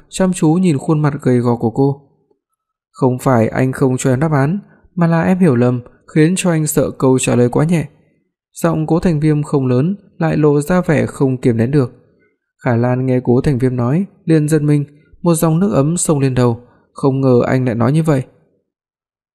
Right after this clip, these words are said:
Kim Hạo vẫn đứng ở bên cạnh, sau khi nghe Cố Thành Viêm nói,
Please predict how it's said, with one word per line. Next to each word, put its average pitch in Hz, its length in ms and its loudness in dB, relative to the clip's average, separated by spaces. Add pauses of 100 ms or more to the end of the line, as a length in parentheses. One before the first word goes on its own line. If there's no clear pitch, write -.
(220)
Kim 127 160 2
Hạo 131 320 -2
vẫn 120 180 0
đứng 127 180 0
ở 165 100 2
bên 139 160 -2
cạnh, 135 180 0 (320)
sau 180 240 0
khi 170 260 2
nghe 160 260 0
Cố 139 160 2
Thành 151 160 0
Viêm 127 180 0
nói, 127 280 2